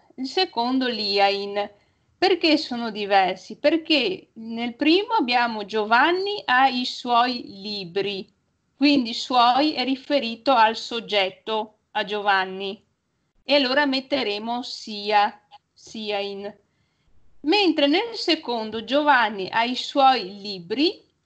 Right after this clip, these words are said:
i libri sono di un'altra persona, di Carlo, di un-, insomma di un'altra persona,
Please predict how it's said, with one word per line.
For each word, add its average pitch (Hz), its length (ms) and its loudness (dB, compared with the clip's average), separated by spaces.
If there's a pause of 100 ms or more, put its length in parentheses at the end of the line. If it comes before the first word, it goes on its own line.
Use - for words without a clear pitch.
i 381 160 0
libri 311 440 2
sono 302 420 2
di 285 100 0
un'altra 254 500 2
persona, 240 1000 -2
di 202 300 -16
Carlo, 226 600 0
di 214 180 -10
un-, 208 160 -12
insomma 233 360 -6
di 214 80 -12
un'altra 226 420 -2
persona, 196 800 -6